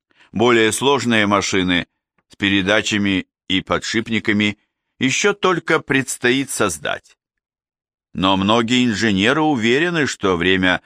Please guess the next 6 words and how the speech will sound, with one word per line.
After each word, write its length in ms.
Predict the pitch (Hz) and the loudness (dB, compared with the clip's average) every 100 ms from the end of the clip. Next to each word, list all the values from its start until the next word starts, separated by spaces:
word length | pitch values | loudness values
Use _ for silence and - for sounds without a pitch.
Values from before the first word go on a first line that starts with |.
| _ | _
реальных 680 | 85 95 101 101 95 92 - | -2 2 2 0 0 -2 0
атомных 500 | 95 90 95 90 85 | -2 0 -2 -2 -4
машин – 520 | 85 82 - 92 117 - _ _ - | -4 -4 -4 -4 -4 -6 _ _ -4
уже 360 | 101 87 101 | -4 0 0
на 120 | 101 | 2
подходе. 680 | 92 85 - - 53 - - | 0 -2 -4 -12 -12 -12 -18